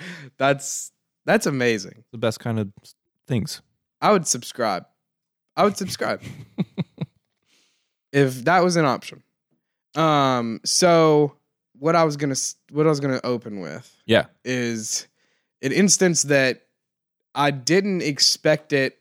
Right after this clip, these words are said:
Speaker 1: It was like, I don't know, like, it may seem, like, pretty corny, but it really helped me,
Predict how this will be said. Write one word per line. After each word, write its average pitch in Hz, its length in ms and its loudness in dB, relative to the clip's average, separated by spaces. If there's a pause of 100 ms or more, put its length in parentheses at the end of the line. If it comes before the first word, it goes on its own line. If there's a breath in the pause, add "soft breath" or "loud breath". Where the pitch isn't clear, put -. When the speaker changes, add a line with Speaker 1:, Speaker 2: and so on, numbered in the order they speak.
Speaker 1:
It 151 100 -2
was 156 120 -4
like, 185 240 2
I 190 80 2
don't 147 160 0
know, 117 260 0
like, 123 140 -2
it 165 60 -2
may 220 160 2
seem, 165 300 0
like, 127 180 -2
pretty 131 200 -4
corny, 127 400 -2
but 123 120 -2
it 139 80 0
really 190 520 4
helped 135 280 -4
me, 110 320 -10